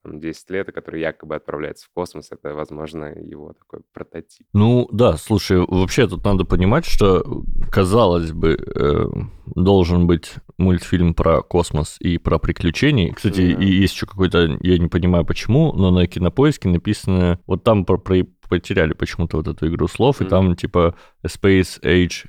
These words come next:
Speaker 2: Adventure". Ну,
Speaker 1: Мгм.
Speaker 2: типа, приключение космическое. И я не совсем понял, че это они так его там обозвали, хотя вроде как везде childhood. И тут надо понимать, что на самом деле нифига это кино не про приключения, это кино про эпоху.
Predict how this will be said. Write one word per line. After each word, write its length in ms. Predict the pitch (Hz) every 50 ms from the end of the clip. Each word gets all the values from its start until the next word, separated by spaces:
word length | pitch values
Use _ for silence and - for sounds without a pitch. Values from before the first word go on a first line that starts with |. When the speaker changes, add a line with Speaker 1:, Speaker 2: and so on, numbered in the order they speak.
| -
Speaker 2:
Adventure". 600 | - 87 87 92 98 87 80 82 - - - - - _
Ну, 180 | 98 95 95 92
Speaker 1:
Мгм. 60 | 90 82
Speaker 2:
типа, 160 | - 80 80
приключение 800 | - - 92 85 - 98 92 90 - - 92 85 78 76 65
космическое. 800 | - - - - - 80 73 - - - - - - - 50 -
И 220 | - - - 87
я 240 | 98 95 95 92 90
не 80 | 87 87
совсем 360 | - - 92 - - 87 80
понял, 260 | - 87 82 80 80
че 200 | - - - 76
это 120 | 69 - -
они 140 | - 73
так 200 | - - - -
его 120 | - 64 -
там 160 | - - 80
обозвали, 480 | 85 87 90 92 85 104 135 175 185 -
хотя 220 | - - 85 87
вроде 260 | 87 87 87 85 82 78
как 180 | - - -
везде 200 | 85 85 82 82 78
childhood. 600 | - - 85 82 80 80 - - - - 85 - _ _
И 360 | - 101 104 110 107 104 92 - - - - -
тут 140 | - 95 -
надо 200 | 107 101 95 90
понимать, 320 | - 98 98 98 92 -
что 100 | - -
на 60 | 110
самом 180 | - - 127 120
деле 180 | 110 110 95 92
нифига 380 | 98 107 110 - - 110 117
это 260 | 110 92 80 87 87 82 - 69 - - - - -
кино 220 | - - 90 90 90
не 100 | 90 87
про 140 | - - 90
приключения, 760 | - - 85 - - 92 90 - - 139 143 123 95 85 82 -
это 260 | - 104 - - -
кино 240 | - - 90 90 87
про 220 | - - 85 82
эпоху. 500 | 82 _ - - - - - - - -